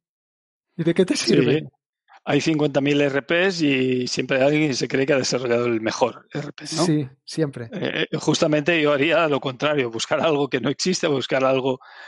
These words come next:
Speaker 2: que realmente haya mercado, que no esté desarrollado y tal, no intentar mejorar lo que hay, eh, cincuenta mil empresas que llevan años desarrollando, ¿no?
Speaker 1: Y, y más hoy en día que,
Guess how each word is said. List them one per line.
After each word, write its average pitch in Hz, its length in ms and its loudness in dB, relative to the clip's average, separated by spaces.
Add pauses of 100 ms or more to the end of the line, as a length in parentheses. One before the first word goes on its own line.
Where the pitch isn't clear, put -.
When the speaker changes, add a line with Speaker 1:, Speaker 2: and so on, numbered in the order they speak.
(140)
Speaker 2:
que 151 140 -2
realmente 135 400 0
haya 131 160 0
mercado, 160 500 -2
que 143 120 0
no 131 60 -4
esté 143 200 -2
desarrollado 143 640 2
y 143 60 2
tal, 127 180 -4
no 135 80 -12
intentar 135 340 -2
mejorar 147 380 -2
lo 151 140 0
que 131 180 -2
hay, 131 240 -4 (540)
eh, 131 340 -4
cincuenta 131 320 -2
mil 127 140 0
empresas 127 400 -2
que 131 180 0
llevan 117 260 0
años 117 420 -6 (180)
desarrollando, 107 680 -2
¿no? 160 160 -12 (460)
Speaker 1:
Y, 156 280 -6
y 143 40 -2
más 151 220 -2
hoy 196 100 2
en 151 100 -2
día 190 200 2
que, 135 420 -8